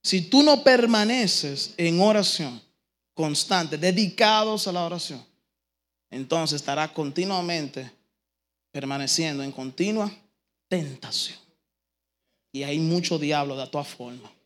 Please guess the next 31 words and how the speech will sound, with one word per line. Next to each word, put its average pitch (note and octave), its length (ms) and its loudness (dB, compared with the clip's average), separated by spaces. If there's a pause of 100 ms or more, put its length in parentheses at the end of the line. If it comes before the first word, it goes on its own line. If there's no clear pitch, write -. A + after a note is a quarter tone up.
(500)
Desde C3+ 200 -10
que C3 100 -12
tú E3+ 140 0
abres F#3+ 200 4
tu F#3+ 80 0
celular F#3 380 2
hasta F3 120 -4
que D3+ 60 -6
tú D3+ 100 -8
te D#3 100 -8
acuestes D3+ 340 -4
en C3+ 60 -10
la C3+ 80 -10
noche, C3+ 300 -12
en B2+ 60 -14
tu C#3+ 80 -10
trabajo, D#3 640 -2
en C#3+ 80 -12
tus - 180 -12
relaciones, D#3+ 540 -4
amistades D#3 460 -2
que D#3 60 -6
no D3 60 -10
son D#3+ 160 -6
cristianas, E3 800 -6
en C#3+ 160 -8
todo, E3+ 420 -2
el D3+ 120 -10
diablo G3+ 240 4
está F3+ 140 -4
regado. D#3+ 540 -4